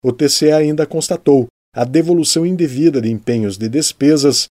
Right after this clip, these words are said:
no valor de trinta e nove mil e setecentos reais e a contabilização irregular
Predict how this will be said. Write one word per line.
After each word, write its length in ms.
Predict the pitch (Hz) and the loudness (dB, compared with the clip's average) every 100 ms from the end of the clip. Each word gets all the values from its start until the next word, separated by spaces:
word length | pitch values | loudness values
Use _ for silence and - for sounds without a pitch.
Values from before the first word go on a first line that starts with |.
| _ - | _ -4
no 120 | 135 | 0
valor 340 | 131 131 143 | 2 4 2
de 160 | 131 131 | 0 -6
trinta 380 | - 156 165 143 | -4 -6 -4 -2
e 20 | |
nove 300 | 117 113 120 | -2 -2 -4
mil 240 | 131 151 | 0 0
e 40 | 165 | 0
setecentos 760 | - 143 147 - 110 95 117 | -2 -4 -4 -4 -4 -4 -6
reais 520 | 135 147 117 120 - - _ _ _ - | 0 2 4 2 0 -4 _ _ _ -4
e 80 | 127 | -2
a 80 | 120 | 0
contabilização 920 | 160 175 151 139 131 120 117 123 107 | -2 0 0 -2 -2 -2 -2 -2 -2
irregular 600 | 113 156 160 131 131 | -2 0 2 4 4